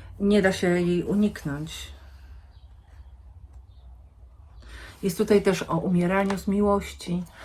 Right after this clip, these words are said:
Są różne, różne rozdziały. Jest o przyjaźni związanej z miłość-, e, ze śmiercią. O przyjaźnieniu się ze śmiercią także jest.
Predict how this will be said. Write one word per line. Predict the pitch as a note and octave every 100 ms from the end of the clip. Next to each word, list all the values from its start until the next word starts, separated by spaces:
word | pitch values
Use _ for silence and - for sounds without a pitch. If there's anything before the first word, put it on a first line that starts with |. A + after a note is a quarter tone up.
| - -
Są | - B3+
różne, | C4+ B3+ A#3+ A#3 -
różne | G3+ G3+ G3
rozdziały. | F#3+ E3+ F3 D#3 D#3 E3+ F#3+ - - - - - - - - - -
Jest | F#3+ -
o | -
przyjaźni | - G#3 G3 G3+ G#3 G#3+
związanej | F#3 G3 F#3+ F#3+ F3+
z | E3+
miłość-, | F#3+ F#3 F3+ E3+ - -
e, | F#3 F3
ze | E3+
śmiercią. | E3+ F#3+ F3 E3+ E3 E3+ D#3+ E3 - - -
O |
przyjaźnieniu | E3+ - C#4+ C4+ C4+ D4+ D#4+ A#3
się | A3
ze | G#3
śmiercią | G#3 F#3+ F3+ E3 G#3 A#3
także | A3+ F#3 D#3+ D3+
jest. | D3 D#3+